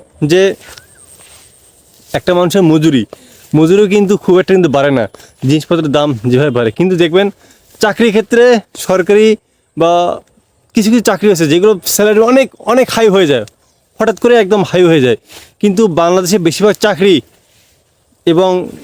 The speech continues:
যারা এই যে খে-, মানে খেটে দিন আনে দিন খায়, এই ধরনের কিন্তু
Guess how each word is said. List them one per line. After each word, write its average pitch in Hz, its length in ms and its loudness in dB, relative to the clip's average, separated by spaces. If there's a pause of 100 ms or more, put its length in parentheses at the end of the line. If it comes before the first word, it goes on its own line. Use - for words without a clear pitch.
(300)
যারা 180 320 0
এই 185 200 0
যে 185 120 0 (180)
খে-, 175 220 0
মানে 180 140 0 (100)
খেটে 175 320 -2
দিন 165 260 2
আনে 185 180 0
দিন 180 280 0
খায়, 156 140 0
এই 165 180 0
ধরনের 185 320 0
কিন্তু 180 200 0